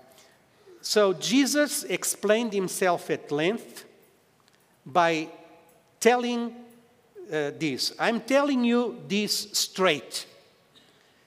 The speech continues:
The Son can't independently do a thing, only what he sees the Father doing.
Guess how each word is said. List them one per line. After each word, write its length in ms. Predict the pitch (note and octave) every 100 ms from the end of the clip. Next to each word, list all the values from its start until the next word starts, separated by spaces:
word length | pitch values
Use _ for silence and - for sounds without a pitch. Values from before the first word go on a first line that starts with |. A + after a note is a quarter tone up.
| _ A#2+
The 120 | D#3
Son 560 | - - F#3+ G#3+ B3 C4 - - - _ -
can't 360 | G3+ G3 G3 -
independently 800 | F#3+ G3 G3 C4+ C#4+ B3 G#3 G3
do 160 | F3+
a 40 | D#3+
thing, 440 | - D#3 C#3 D#3 - - -
only 480 | G#3 C#4 D4 C#4+ - -
what 260 | G3+ G#3
he 80 | F#3+
sees 540 | D#3+ - G3 G3 E3+ -
the 120 | D3
Father 540 | - E3 D#3 D#3+ E3 D#3+ - -
doing. 360 | - D#3 C3 G2+